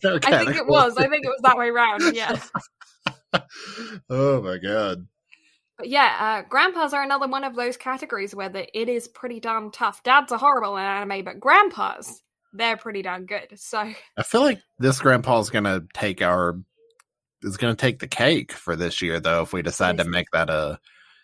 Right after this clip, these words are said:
Speaker 1: thing, because the only other grandpa that we've really had this year was Arata from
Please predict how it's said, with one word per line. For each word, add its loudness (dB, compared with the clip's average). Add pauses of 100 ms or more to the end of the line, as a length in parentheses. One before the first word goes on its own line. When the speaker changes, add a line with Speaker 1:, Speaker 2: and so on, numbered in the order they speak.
(280)
Speaker 1:
thing, 2
because -2
the 2
only 4
other 4
grandpa 2
that 0
we've 0
really 0
had 2
this -2
year -2 (160)
was -2 (320)
Arata 4
from 0